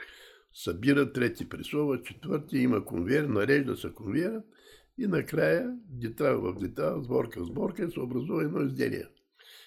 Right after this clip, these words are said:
Каквото и да е изделие, повече да кажем от двайсет детайла или от десет или от това. И така се образува. <coughs> И сега тази бригада, която е вече се образувала, се ръководи или организира от бригадир.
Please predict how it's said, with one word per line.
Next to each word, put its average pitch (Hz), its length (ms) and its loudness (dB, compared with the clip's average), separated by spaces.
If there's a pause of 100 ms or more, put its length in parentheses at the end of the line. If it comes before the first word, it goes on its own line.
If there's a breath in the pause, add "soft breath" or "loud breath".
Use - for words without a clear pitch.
(180 loud breath)
Каквото 131 380 0
и 90 60 -2
да 90 80 -4
е - 20 0
изделие, 127 360 2
повече 120 320 0
да 104 100 0
кажем 120 340 -2
от 127 100 -4
двайсет 131 360 -4
детайла 127 440 -2
или 165 120 0
от 139 120 0
десет 131 300 -2
или 143 160 -2
от 127 140 -6
това. 92 200 -4 (220)
И 208 120 -6
така 135 260 -6
се - 100 -8
образува. 104 520 -4 (760 loud breath)
<coughs> - 720 4
И 180 160 6
сега 156 440 4 (1400)
тази 107 320 10
бригада, 82 500 4
която 165 340 -8
е 80 40 -4
вече 85 280 -4
се - 140 -10
образувала, 104 600 -6 (720 soft breath)
се 165 380 4 (160)
ръководи 123 640 2
или 117 120 4
организира 101 600 2
от 123 340 0
бригадир. 117 580 2